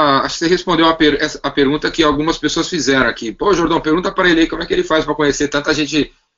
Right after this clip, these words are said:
tanto galã aí, né? O Lerman, o Flávio Augusto,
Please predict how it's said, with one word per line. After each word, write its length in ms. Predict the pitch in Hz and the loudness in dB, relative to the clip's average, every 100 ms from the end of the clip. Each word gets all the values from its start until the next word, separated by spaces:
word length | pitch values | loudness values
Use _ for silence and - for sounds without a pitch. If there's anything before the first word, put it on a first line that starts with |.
| _ - | _ -6
tanto 240 | 139 165 | -2 0
galã 500 | 151 151 127 139 127 | 2 2 4 4 2
aí, 200 | 113 123 | 0 -2
né? 240 | 117 113 98 | -2 -4 -6
O 240 | 101 101 | -8 -2
Lerman, 720 | 107 151 139 117 104 101 95 | 2 2 2 -2 -6 -8 -14
o 40 | 90 | -10
Flávio 300 | - 123 107 | -4 -2 -2
Augusto, 800 | 104 175 175 135 - 110 101 | 0 4 4 2 -2 -6 -6